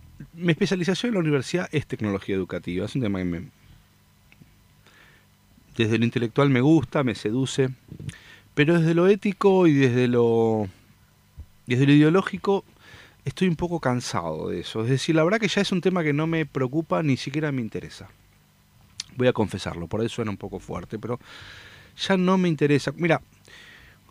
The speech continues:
cuando la radio apareció en la vida de los seres humanos, allá a principios del siglo veinte, la gente pensaba que se terminaba el mundo,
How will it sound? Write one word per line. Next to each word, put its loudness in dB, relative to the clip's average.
cuando 6
la 4
radio 2
apareció 2
en -2
la 2
vida 4
de 2
los -4
seres -4
humanos, -6
allá -2
a -4
principios -6
del -10
siglo -4
veinte, -4
la -8
gente -2
pensaba 0
que -4
se -8
terminaba -2
el 0
mundo, -2